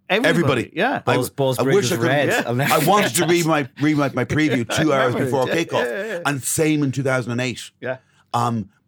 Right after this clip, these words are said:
Speaker 2: Munster went into that game having absolutely annihilated the Ospreys with one of the great, great
Speaker 3: Yeah,
Speaker 2: performances.
Speaker 3: yeah, you
Speaker 2: Had,
Speaker 3: bet
Speaker 2: like,
Speaker 3: on there.
Speaker 2: nine,
Speaker 1: Oh nine.
Speaker 2: nine Lane-,
Speaker 1: Oh nine, yeah.
Speaker 2: Leinster players, sorry, oh nine.
Speaker 1: Yeah.
Speaker 2: Nine Le-, Munster players in the Lion squad, whatever else. Leinster weren't being given a prayer and came out and beat them by thirty points.
Speaker 1: Yeah.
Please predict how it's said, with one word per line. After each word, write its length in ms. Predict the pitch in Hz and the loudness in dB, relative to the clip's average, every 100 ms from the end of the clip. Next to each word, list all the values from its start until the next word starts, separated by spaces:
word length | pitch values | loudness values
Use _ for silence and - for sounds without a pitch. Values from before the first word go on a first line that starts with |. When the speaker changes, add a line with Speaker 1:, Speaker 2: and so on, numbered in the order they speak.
| - | -2
Speaker 2:
Munster 360 | 139 156 - | 0 0 -2
went 200 | 139 131 | 0 0
into 120 | 127 | -2
that 160 | 120 110 | -2 -2
game 200 | 131 120 | -2 -4
having 400 | - 139 135 127 _ | -4 -4 -4 -6 _
absolutely 640 | 151 160 - 156 139 123 117 | -2 -2 -4 0 0 2 0
annihilated 640 | 117 113 120 135 127 107 | 2 2 2 2 2 0
the 100 | 110 110 | 0 -2
Ospreys 480 | 117 113 101 90 | -2 -10 -16 -16
with 100 | 95 | -16
one 140 | 95 123 | -12 -6
of 80 | 117 | -4
the 40 | |
great, 360 | 92 120 139 - | 0 0 0 0
great 240 | 120 117 | -2 -2
Speaker 3:
Yeah, 80 | 90 90 | -2 0
Speaker 2:
performances. 340 | 127 120 80 | 0 0 -2
Speaker 3:
yeah, 140 | 85 | -4
you 120 | 80 80 | -6 -2
Speaker 2:
Had, 120 | 127 | 0
Speaker 3:
bet 80 | 127 | 0
Speaker 2:
like, 120 | 123 | 0
Speaker 3:
on 60 | 123 | 0
there. 120 | 127 | 2
Speaker 2:
nine, 320 | 139 156 160 156 | 2 4 2 0
Speaker 1:
Oh 40 | |
nine. 180 | 139 135 - | -2 -6 -4
Speaker 2:
nine 440 | 127 156 165 156 | 2 2 2 2
Lane-, 320 | 143 143 123 101 | 2 2 -2 -2
Speaker 1:
Oh 40 | |
nine, 100 | 127 | -2
yeah. 40 | 123 | 0
Speaker 2:
Leinster 320 | 127 123 131 | -2 -2 -4
players, 160 | 127 107 | -2 0
sorry, 140 | 123 | 0
oh 80 | 127 | 2
nine. 260 | 123 104 - | 2 0 -4
Speaker 1:
Yeah. 140 | 123 92 | -10 -6
Speaker 2:
Nine 460 | 107 135 151 147 | -2 2 2 0
Le-, 80 | 139 - - | -2 -6 -6
Munster 260 | 120 123 120 | -2 -2 -2
players 280 | 131 113 | 0 0
in 80 | 117 | 0
the 80 | 113 | 0
Lion 260 | 117 117 107 | 0 0 -2
squad, 260 | - 113 | -2 0
whatever 280 | 110 113 113 | 2 2 2
else. 200 | 110 - - - | 0 -2 -16 -6
Leinster 360 | 127 156 143 - | 0 0 0 -4
weren't 360 | 139 151 143 | 0 0 0
being 160 | - 143 | 0 0
given 220 | 135 147 | 0 -2
a 60 | 139 | -4
prayer 380 | 123 165 151 - - 101 107 | -2 -2 -2 -6 -20 -20 -18
and 80 | 131 | -8
came 120 | 120 | -4
out 100 | 120 | -4
and 100 | 113 | -2
beat 120 | 110 113 | -4 -6
them 80 | 107 | -8
by 80 | |
thirty 240 | 104 110 107 | -6 -6 -6
points. 420 | 101 98 - | -8 -10 -10
Speaker 1:
Yeah. 60 | - | -18